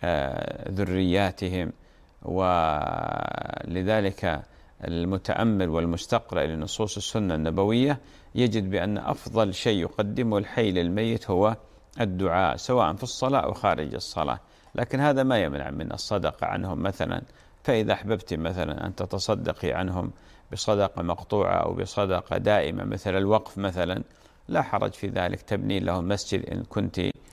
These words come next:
يعني مستطيعة، أو تشتري مصاحف مثلًا، وتهابين ثوابها لهؤلاء، آه، الموتى. بارك الله فيك. تفضل يا وليد.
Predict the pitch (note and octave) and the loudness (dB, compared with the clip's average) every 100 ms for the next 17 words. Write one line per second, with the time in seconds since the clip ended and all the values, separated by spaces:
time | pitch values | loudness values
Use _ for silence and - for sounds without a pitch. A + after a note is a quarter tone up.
0 | - - - - - - G#2 E2+ F2+ F2 | -20 -20 -16 -4 0 2 0 0 -2 -2
1 | D#2+ - G2 - G2 - G#2+ F2+ F#2 F#2+ | -2 -4 -6 -4 -4 0 2 2 0 -2
2 | - - - - - B2+ - G#2 - G2+ | -6 -20 -20 -4 4 4 2 -8 -4 -2
3 | F#2+ E2 E2+ - G2+ F2+ F2 F#2+ F#2+ F2+ | 0 0 -4 -2 -2 -2 -4 -4 -2 -2
4 | E2+ - - - - - B2+ C#3 B2 A#2 | -2 -4 -12 -20 -16 -8 0 2 4 4
5 | B2+ G#2 G2+ G2 G2+ F#2 F2 D#2 E2+ B1+ | 2 2 2 4 4 2 0 0 2 2
6 | D#2 F2 F#2 - - - - _ - F#2+ | 4 4 2 0 -14 -20 -20 _ 2 2
7 | - - G2 G2 F2+ D#2+ E2 E2+ G2 D2 | 0 -2 0 2 0 0 -4 2 2 2
8 | - F2+ F#2+ F2+ E2 - - - - - | -2 2 2 2 -4 -10 -10 -20 -20 -20
9 | - - - - _ _ _ - - - | -20 -20 -20 -20 _ _ _ -20 -20 -14
10 | - B2 A2 G2+ F#2+ F2+ A#2 | -4 0 2 4 4 4 0